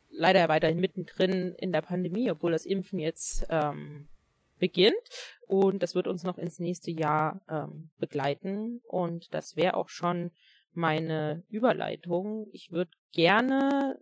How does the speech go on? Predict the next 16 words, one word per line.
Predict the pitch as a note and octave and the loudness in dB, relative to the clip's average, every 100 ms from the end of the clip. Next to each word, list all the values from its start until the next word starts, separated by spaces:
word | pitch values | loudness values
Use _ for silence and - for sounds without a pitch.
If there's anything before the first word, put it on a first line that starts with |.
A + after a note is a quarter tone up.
| _ | _
noch | - G#3 - | 0 0 2
mal | A3 A3 D4 C#4 | 0 2 0 -2
von | - G#3+ G#3+ G#3+ A3+ - | 0 0 0 -6 -8 -8
euch | - F#3+ | -6 0
allen | G#3+ G#3 F#3 | 2 2 0
hören, | G#3+ C4 | 0 0
sozusagen | E3 D#3+ | -4 -6
eine | C#3+ D#3+ | -6 -4
kleine | E3 E3 | -2 0
Runde | A3 B3 | 2 2
machen, | G#3+ G3+ G#3 E3+ | 2 2 0 -2
wie | A3 - | -2 2
ihr | G3 - | 4 4
auf | F#3+ | 2
das | G3+ F#3+ - | 2 0 4
Jahr | E3+ F3 | 4 4